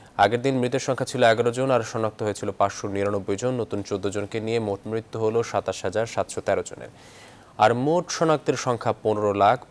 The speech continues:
পঁচিশ হাজার একশো আটষট্টি জন। চব্বিশ ঘন্টায় নমুনা পরীক্ষার বিপরীতে শনাক্তের হার ছিল দুই দশমিক তিন পাঁচ শতাংশ, যা আগের দিন দুই দশমিক পাঁচ আট শতাংশ ছিল। চলতি সপ্তাহ থেকে বারো থেকে সতেরো বছর বয়স শিশুদের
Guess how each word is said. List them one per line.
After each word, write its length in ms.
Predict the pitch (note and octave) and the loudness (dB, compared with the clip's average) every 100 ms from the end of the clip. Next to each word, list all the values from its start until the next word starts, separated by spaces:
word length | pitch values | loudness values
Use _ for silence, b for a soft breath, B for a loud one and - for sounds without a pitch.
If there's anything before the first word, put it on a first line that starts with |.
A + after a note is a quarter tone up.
| - | -6
পঁচিশ 420 | G2 - G2+ - | -6 -4 -12 -4
হাজার 320 | G2+ F#2+ A#2+ B2 - | -4 0 0 -2 -6
একশো 380 | A#2 - - C3 | -6 -6 -4 4
আটষট্টি 560 | G2 - - A2 - F2 | 4 2 -6 -6 -6 -12
জন। 120 | - - B B B B B | -14 -16 B B B B B
চব্বিশ 320 | - A#2+ C3 | 4 6 6
ঘন্টায় 260 | D#3 D3+ D#3+ | 4 4 6
নমুনা 240 | C#3+ C3+ | 6 4
পরীক্ষার 360 | C#3 C#3+ C#3 C#3+ | 4 4 2 0
বিপরীতে 380 | B2+ C3 C3 C#3 | 0 0 0 0
শনাক্তের 420 | - A#2+ A#2 C3 | 0 0 2 2
হার 100 | B2+ | 0
ছিল 220 | - C#3 | 0 -2
দুই 100 | B2 | 0
দশমিক 360 | A2 G#2+ A#2+ A2+ | 2 0 0 -4
তিন 160 | A#2 G#2 | -4 0
পাঁচ 260 | G#2 - | 0 0
শতাংশ, 380 | - A2+ A#2+ - C#3+ D3 B B G#2+ | 0 0 0 2 2 0 B B -4
যা 180 | G#2 G2+ | 6 6
আগের 260 | G2 G#2+ | 6 0
দিন 220 | B2 C3+ | -2 -4
দুই 280 | A2 G#2+ G2+ F#2 | -2 -4 -4 2
দশমিক 480 | G#2+ A2 - G#2+ F#2 - - - - | 2 2 -2 -8 -8 -14 -20 -20 0
পাঁচ 240 | G#2+ A2 | 0 2
আট 120 | G2 | -6
শতাংশ 420 | - G2 G#2+ G2 - | -2 -2 -2 -6 -12
ছিল। 180 | - - - - - - - - - - - - - - - - - - - - - - - - - - - - - - - - - - - - - - - - - - - B D5 C#5+ B B B B - - | -16 -18 -20 -20 -20 -20 -20 -20 -20 -20 -20 -20 -20 -20 -20 -20 -20 -20 -20 -20 -20 -20 -20 -20 -20 -20 -20 -20 -20 -20 -20 -20 -20 -20 -20 -20 -20 -20 -20 -20 -20 -20 -20 B -20 -20 B B B B -20 4
চলতি 240 | D3 D3+ | 6 8
সপ্তাহ 300 | E3+ F3+ E3+ | 6 4 6
থেকে 320 | E3+ E3+ F#3 | 4 6 8
বারো 260 | D#3+ C#3 C#3+ | 10 10 8
থেকে 280 | C#3 D#3 D#3+ | 6 4 4
সতেরো 380 | - E3+ D#3 A#2+ | 6 6 6 6
বছর 260 | G#2+ - | 6 4
বয়স 240 | F#2 F#2 F#2+ | 2 2 2
শিশুদের 640 | A2+ - - - C3 C3+ | -6 -8 -8 0 4 4